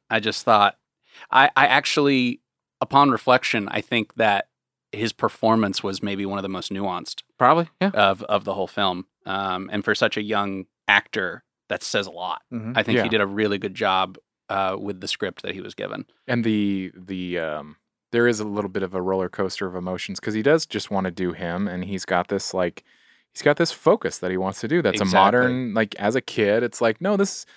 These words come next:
Speaker 3: Dad, this is a legitimate thing." And,
Speaker 2: Now let me
Speaker 3: like,
Speaker 2: do me.
Speaker 3: and he's
Speaker 1: Mm-hmm.
Speaker 3: going, he's going into
Speaker 1: Yeah.
Speaker 3: this, and he's a young age, and you've got an adult that's going, "No, you're,
Speaker 2: It's not
Speaker 3: like,
Speaker 2: even an adult.
Speaker 3: amazing."
Speaker 2: It's
Speaker 3: And
Speaker 2: like a giant celebrity, athlete, celebrated person who's like, it's hard. It's a big shadow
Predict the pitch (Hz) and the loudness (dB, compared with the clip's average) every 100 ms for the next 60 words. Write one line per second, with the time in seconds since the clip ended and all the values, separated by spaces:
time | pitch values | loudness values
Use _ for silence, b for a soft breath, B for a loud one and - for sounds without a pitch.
0 | b b - 196 165 170 160 143 117 131 | b b -2 2 2 2 4 2 4 4
1 | 135 113 - 139 143 113 104 107 107 147 | 4 2 2 2 2 2 0 0 2 4
2 | 156 143 180 170 185 220 131 - 117 120 | 2 4 4 6 6 4 0 -6 -2 0
3 | 127 98 95 135 143 139 127 - 117 123 | 0 -2 2 4 6 4 -2 -6 -8 -2
4 | 147 139 135 131 123 113 - 110 104 113 | 2 2 2 2 4 4 2 -4 -2 -2
5 | 107 104 123 117 90 92 98 98 98 104 | 0 2 2 2 0 -2 -2 -4 2 2
6 | 98 - 110 98 107 104 - - 104 98 | 2 0 0 4 4 4 0 -6 -4 -2
7 | 131 135 82 b b b - 117 143 143 | 2 2 0 b b b -2 4 6 6
8 | 127 110 247 208 151 156 156 143 139 117 | 4 6 8 8 8 8 8 6 2 2
9 | 135 160 180 156 135 127 - - - 139 | 2 2 2 6 6 4 -2 -10 0 2
10 | 110 101 117 143 143 139 131 123 - 123 | 2 -2 4 6 8 6 4 2 -2 2
11 | 123 117 113 110 107 104 101 95 127 123 | 4 4 0 -2 -4 -4 -8 -6 2 2
12 | - 120 113 104 104 95 - 127 120 113 | 2 -2 -2 -2 -6 -8 -2 2 2 2
13 | 107 101 - 123 - 110 107 113 104 104 | 0 -2 2 2 2 -4 -4 -6 -4 -4
14 | 101 - 160 151 147 196 185 127 123 190 | -4 -4 -4 -2 4 4 4 2 2 2
15 | 165 - 135 131 - - | 2 0 2 2 0 -12